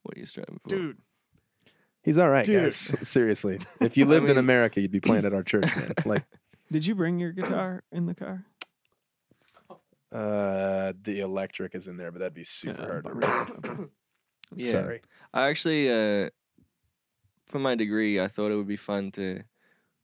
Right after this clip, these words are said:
Speaker 1: sort of rewrite that song and re-, like, record it for one of my assessment. Turned out trash.
Speaker 2: Oh.
Speaker 1: Wouldn't recommend you listen to it. It's on
Speaker 2: The
Speaker 1: SoundCloud,
Speaker 2: lyric is
Speaker 1: but,
Speaker 2: solid, though.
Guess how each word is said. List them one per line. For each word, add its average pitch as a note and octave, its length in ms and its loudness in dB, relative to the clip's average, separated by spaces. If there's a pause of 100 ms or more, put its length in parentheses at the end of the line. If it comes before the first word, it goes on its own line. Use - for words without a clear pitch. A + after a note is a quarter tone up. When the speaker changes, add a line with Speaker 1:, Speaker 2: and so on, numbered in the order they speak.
(340)
Speaker 1:
sort F3 240 -2
of F3 60 2
rewrite C3 460 2
that A#2 180 0
song A2 340 -2
and F#2+ 340 -4
re-, G2 200 -2 (100)
like, F#2+ 260 -6
record G2+ 380 -4
it F#2 220 -4
for G2 140 -8
one G2+ 100 -2
of G2 60 -2
my G2 120 -2
assessment. F#2+ 580 -8
Turned D3+ 220 -2
out A2+ 160 0
trash. G2 560 -4 (400)
Speaker 2:
Oh. C#3+ 120 -8
Speaker 1:
Wouldn't C#3 200 0
recommend A2+ 400 0
you G2+ 140 0
listen G2 280 -4
to F#2 200 -6
it. F2+ 180 -4
It's - 160 -10
on A#2 140 0
Speaker 2:
The C3 160 -2
Speaker 1:
SoundCloud, C#3 120 0
Speaker 2:
lyric D3+ 380 -2
is F#2 140 -6
Speaker 1:
but, - 80 -8
Speaker 2:
solid, A#2+ 420 -10
though. A2+ 240 -12